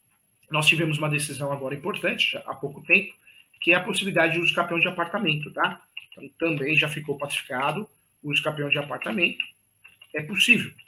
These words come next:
É possível. E também não tem lógica a não ser, né, gente? O uso capião de bem móvel e imóvel, o que interessa, é possível. Então, também o Superior Tribunal de Justiça já decidiu,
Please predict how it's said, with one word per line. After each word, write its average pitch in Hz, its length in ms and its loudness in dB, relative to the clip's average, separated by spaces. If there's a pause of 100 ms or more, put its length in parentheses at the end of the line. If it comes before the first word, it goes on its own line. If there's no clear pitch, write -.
(280)
É - 40 -8
possível. - 440 -2
E 370 40 -8
também 185 340 0
não 151 80 -4
tem 175 120 -2
lógica 156 320 4
a 208 40 -2
não 214 100 0
ser, 156 220 2
né, 143 140 -4
gente? 117 280 -8 (240)
O - 60 -6
uso - 100 0
capião 165 320 0
de 165 120 0
bem 170 160 2
móvel 143 280 0
e 220 40 -2
imóvel, 180 300 0
o - 120 -20
que 202 60 -10
interessa, 170 480 -4
é - 40 -8
possível. - 440 -4 (340)
Então, 147 220 -8
também 175 280 2
o 165 60 0
Superior 156 260 -2
Tribunal 143 220 -2
de 135 60 -4
Justiça - 360 -2
já 156 120 4
decidiu, 190 440 -2